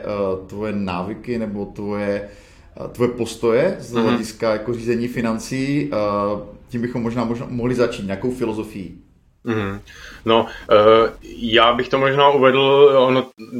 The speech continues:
Speaker 2: tím, že ono to souvisí s tím mým příběhem, který v podstatě vzešel z nějakého neziskového sektoru, z mojí práce pro neziskové organizace,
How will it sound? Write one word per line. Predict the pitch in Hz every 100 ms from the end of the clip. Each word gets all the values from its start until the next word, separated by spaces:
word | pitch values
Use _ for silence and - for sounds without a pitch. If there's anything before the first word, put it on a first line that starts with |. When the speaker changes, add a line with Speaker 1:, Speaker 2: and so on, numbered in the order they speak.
| 113
Speaker 2:
tím, | - 123 120
že | 127
ono | 127 123
to | 117
souvisí | - 120 123 127
s | -
tím | 131 127 117
mým | 113 131 147
příběhem, | - 110 110 110 110 123 143 151 147
který | - 117 113
v | 117
podstatě | 117 - 123 120
vzešel | 117 110 127 123 113
z | 110
nějakého | 117 117 123
neziskového | 117 113 - 123 123 123
sektoru, | 143 - 127 117 104 113
z | 110
mojí | 113 117
práce | 117 110 110 113
pro | - 120 117 113
neziskové | 110 113 - 120
organizace, | 113 117 113 113 110